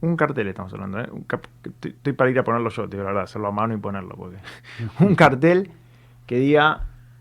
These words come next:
en inglés y en castellano, si quieren, o en portugués, que vienen muchos de Portu-, de Brasil,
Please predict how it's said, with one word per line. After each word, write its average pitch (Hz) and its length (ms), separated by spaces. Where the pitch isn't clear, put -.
en 113 160
inglés 131 440
y - 20
en 107 80
castellano, 117 500
si 107 140
quieren, 127 540
o 104 120
en 104 80
portugués, 113 640
que - 80
vienen 101 180
muchos 104 280
de 101 60
Portu-, 107 440
de 110 240
Brasil, 135 480